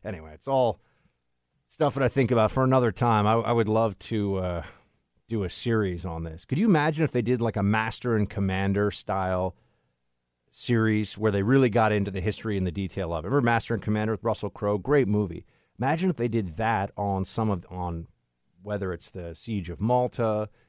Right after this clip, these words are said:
Lepanto, uh, the fall of Constantinople, although that would be a tough one to show at the end. Anyway, I hope you like this stuff. At least some of you like it as much as I do. We're gonna keep it going as long as you're all listening. That's the plan for right now. So share it with a friend.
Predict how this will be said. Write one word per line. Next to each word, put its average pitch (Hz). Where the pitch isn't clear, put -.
Lepanto, 110
uh, 80
the 80
fall 107
of 87
Constantinople, 101
although 104
that 92
would 87
be 85
a 76
tough -
one 90
to 82
show 90
at 78
the 90
end. 107
Anyway, 151
I -
hope 185
you 151
like 135
this 127
stuff. 117
At 139
least 139
some 156
of 113
you 107
like 104
it 110
as 104
much 110
as 95
I 98
do. 87
We're 117
gonna 110
keep 127
it 101
going 139
as 98
long 123
as 101
you're 131
all 123
listening. 127
That's 101
the -
plan 127
for 95
right 90
now. 92
So 107
share 156
it -
with 156
a -
friend. 160